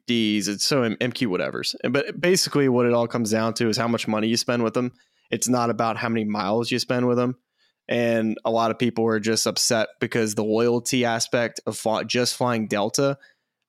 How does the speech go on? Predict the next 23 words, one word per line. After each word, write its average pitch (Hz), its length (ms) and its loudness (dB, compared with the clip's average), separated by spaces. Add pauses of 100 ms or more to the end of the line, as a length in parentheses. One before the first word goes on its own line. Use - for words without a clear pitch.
was, 123 320 2
would 120 200 0
give 117 180 2
you 113 140 2
good 110 200 0
status 101 440 -2
because, 107 560 -2
you 110 100 -2
know, 98 220 -2 (120)
the 127 140 -4
more 117 240 0
you 117 100 2
fly 110 260 0
with 104 180 0
them, 101 340 -2
the 110 100 -2
more 113 220 0
they 107 140 0
rewarded 104 520 0
you 107 120 0
as 98 100 -2
far 101 280 -2
as, 98 200 -2